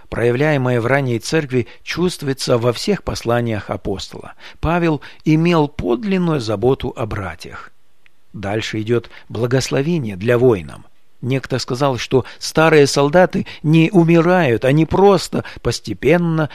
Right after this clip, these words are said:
растворяются в прошлом. Прислушайтесь к прощальным словам апостола: «Мир братьям и любовь с верою от Бога Отца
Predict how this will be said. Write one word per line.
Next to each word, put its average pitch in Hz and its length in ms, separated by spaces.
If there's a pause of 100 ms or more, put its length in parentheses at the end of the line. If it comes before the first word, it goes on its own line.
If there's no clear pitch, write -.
(120)
растворяются 107 960
в 87 100
прошлом. 90 540 (840)
Прислушайтесь 185 760 (160)
к - 140
прощальным 151 640
словам 110 460
апостола: 98 600 (340)
«Мир 135 480
братьям 123 680
и 139 120
любовь 139 580
с - 140
верою 139 540
от 110 160
Бога 127 520
Отца - 480